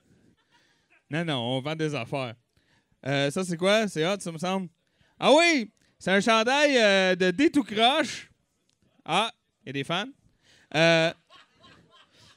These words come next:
ici, euh, il y a un tagline, je pense que c'est le titre de l'album, c'est, euh, la, la cyprine, euh, le meilleur jus au monde.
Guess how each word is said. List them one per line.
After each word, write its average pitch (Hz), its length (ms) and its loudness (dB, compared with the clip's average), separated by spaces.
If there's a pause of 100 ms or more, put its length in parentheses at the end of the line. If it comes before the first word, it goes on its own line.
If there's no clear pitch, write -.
(120)
ici, 175 280 -2
euh, 240 220 6
il 208 40 4
y - 20 4
a 208 80 4
un 202 80 2
tagline, 214 460 0
je 220 40 -8
pense 240 100 0
que 208 60 0
c'est 226 80 0
le 208 60 -4
titre 262 160 -6
de 247 60 0
l'album, 208 420 0
c'est, 202 240 2
euh, 190 220 2
la, 190 200 0
la 202 140 0
cyprine, 269 720 -2
euh, 196 220 0
le 185 180 0
meilleur 240 440 0
jus 226 360 0
au 196 100 -2
monde. 196 540 0